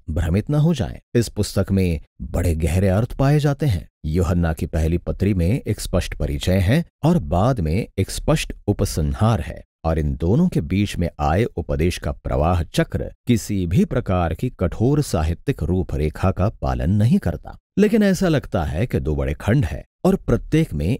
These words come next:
एक परिचयात्मक वाक्यांश है और यही संदेश है। और फिर प्रत्येक के बाद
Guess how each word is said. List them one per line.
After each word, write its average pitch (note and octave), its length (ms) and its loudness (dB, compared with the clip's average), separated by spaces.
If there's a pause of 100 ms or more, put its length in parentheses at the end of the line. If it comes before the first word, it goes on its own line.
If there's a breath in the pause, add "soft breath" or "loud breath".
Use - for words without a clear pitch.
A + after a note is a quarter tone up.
एक D3+ 160 0
परिचयात्मक F2 880 0
वाक्यांश G2 720 0
है C#2+ 180 -4 (180)
और B2+ 140 4
यही D2+ 400 2
संदेश F3+ 500 2
है। - 160 -8 (180)
और D3+ 400 2
फिर A2+ 120 2
प्रत्येक - 520 -2
के - 120 -2
बाद C#2 380 0